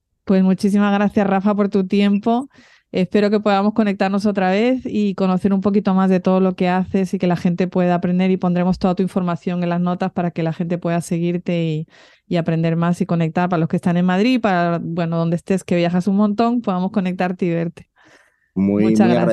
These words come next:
Speaker 2: agradecido por, por la oportunidad y, bueno, pues a vuestra disposición. Es, es un mundo, pero yo no soy el único. Hay gente maravillosa ahí fuera que os puede ayudar. Si esto os ha inspirado, me parece perfecto, genial. Si no, también me parece perfecto. Simplemente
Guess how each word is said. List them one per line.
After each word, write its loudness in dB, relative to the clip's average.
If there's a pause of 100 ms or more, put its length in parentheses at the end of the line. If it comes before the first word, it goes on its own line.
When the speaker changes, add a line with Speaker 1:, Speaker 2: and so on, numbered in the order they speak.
Speaker 2:
agradecido -2
por, -4
por -8
la -4
oportunidad -4
y, -2
bueno, -12
pues -16
a -6
vuestra -6
disposición. -2 (480)
Es, -2
es -6
un 2
mundo, 2
pero 0
yo 2
no 0
soy 0
el 0
único. -2
Hay -4 (300)
gente -4
maravillosa -4
ahí -4
fuera -4
que -8
os -14
puede -4 (580)
ayudar. 0
Si -2
esto -2
os -4
ha -4 (160)
inspirado, -4
me -6
parece -8
perfecto, -10
genial. -2
Si -4
no, 0 (260)
también -8
me -6
parece -6
perfecto. -6
Simplemente -4